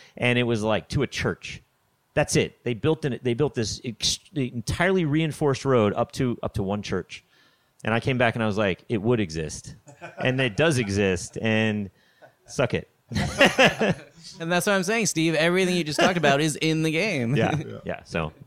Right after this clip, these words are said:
Speaker 3: Um, you know, for me, uh, I recently, in the last couple of years, took my family to an adventure resort in Belize. And that was just a, a, a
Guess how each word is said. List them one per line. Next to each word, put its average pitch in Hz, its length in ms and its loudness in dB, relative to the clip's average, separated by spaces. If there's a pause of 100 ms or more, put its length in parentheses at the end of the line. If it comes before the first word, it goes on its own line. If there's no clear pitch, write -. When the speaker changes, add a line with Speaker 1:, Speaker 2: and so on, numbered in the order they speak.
Speaker 3:
Um, 139 280 -4 (280)
you 156 100 -10
know, 156 80 -4
for 147 140 -10
me, 175 240 -6
uh, 123 320 -4
I 117 140 -6
recently, 117 1000 -10 (600)
in 120 80 -14
the 113 60 -8
last 98 300 -8
couple 104 140 -18
of 110 60 -14
years, 104 140 -12
took - 200 -16 (100)
my 104 160 -8
family 107 440 -8
to 101 340 -8
an 98 240 -8
adventure 101 480 -8
resort 98 400 -6
in 95 140 -10
Belize. 95 640 -8 (380)
And 110 140 -10
that 135 160 -4
was 117 180 -12
just - 380 -12 (140)
a, 113 40 -20 (220)
a, - 20 -16 (260)
a 120 40 -18